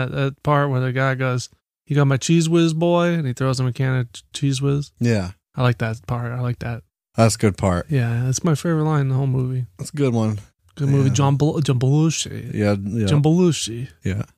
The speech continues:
Speaker 1: Jim Belushi's got a weed company now.
Speaker 2: Jimmy?
Speaker 1: Jimmy's doing weed.
Speaker 2: According to Jimmy?
Speaker 1: Yeah, yeah.
Speaker 2: That one?
Speaker 1: Yeah.
Speaker 2: Wow.
Speaker 1: He's in Twin Peaks: The Return, too.
Speaker 2: The pig?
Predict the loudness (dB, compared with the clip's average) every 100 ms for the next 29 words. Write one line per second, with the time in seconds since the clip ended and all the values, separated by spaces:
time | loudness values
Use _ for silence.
0 | _ _ _ _ _ _ 2 4 4 4
1 | 2 0 2 0 2 0 2 2 0 -4
2 | -6 -4 -4 -4 -4 -8 -6 0 2 2
3 | -2 -8 -6 0 0 0 -2 -2 0 0
4 | 0 -2 -4 _ _ _ _ _ _ -4
5 | 0 2 2 2 2 2 2 0 -4 -8
6 | _ _ _ 0 2 2 0 2 2 0
7 | -2 -4 -2 0 -2 -6 _ _ _ -14
8 | -4 2 2 2 -2 -2 0 2 2 0
9 | 0 0 -2 -2 -4 -2 -2 -2 -2 -4
10 | 0 2 4 2 -4